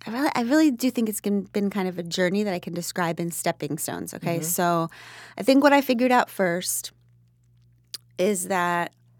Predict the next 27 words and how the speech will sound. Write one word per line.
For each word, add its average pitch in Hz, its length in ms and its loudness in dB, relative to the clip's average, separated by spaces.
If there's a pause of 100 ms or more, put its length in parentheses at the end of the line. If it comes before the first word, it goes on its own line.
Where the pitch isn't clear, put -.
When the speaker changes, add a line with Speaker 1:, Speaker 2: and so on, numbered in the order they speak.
(480)
Speaker 1:
what 202 300 4
I 254 140 8
had 247 280 2
always 214 400 4
thought 196 360 2
was 185 440 -2 (140)
my 180 440 -4
weakness 185 960 -4 (140)
was 190 120 -4
actually 175 300 0
gonna 180 160 0
become 170 420 -4
my 170 80 -2
superpower. 156 640 -4
So 180 300 0
my 160 120 -2
s-, - 320 -10
intense 240 500 2
sensitivity 202 880 -2 (640)
that 190 100 -2
I 185 60 2
tried 202 300 2
to 226 100 2
run 202 300 4
from 175 280 -2
so 208 560 -2 (140)
long 180 520 -4